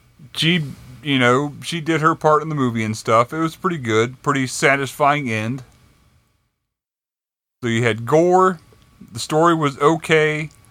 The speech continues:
The acting was about a B minus. And the gore. So, yeah, watch it. Watch 'em both. Watch the Terrifier movies.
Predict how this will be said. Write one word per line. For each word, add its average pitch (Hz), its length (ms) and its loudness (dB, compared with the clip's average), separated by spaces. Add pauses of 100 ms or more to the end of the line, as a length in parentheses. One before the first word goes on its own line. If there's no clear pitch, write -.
(640)
The 117 180 -2
acting 147 380 -2
was 139 180 -2
about 135 460 2
a 113 60 -6
B 143 280 -6
minus. 143 720 -2 (1700)
And 123 400 0
the 135 40 0
gore. 143 460 0 (3250)
So, 113 300 -6 (200)
yeah, 220 420 0 (100)
watch 196 360 0
it. - 80 -14
Watch 196 280 -2
'em 185 120 -2
both. 120 400 0 (100)
Watch 156 320 -2
the 147 140 -10
Terrifier 113 500 0
movies. 95 460 -10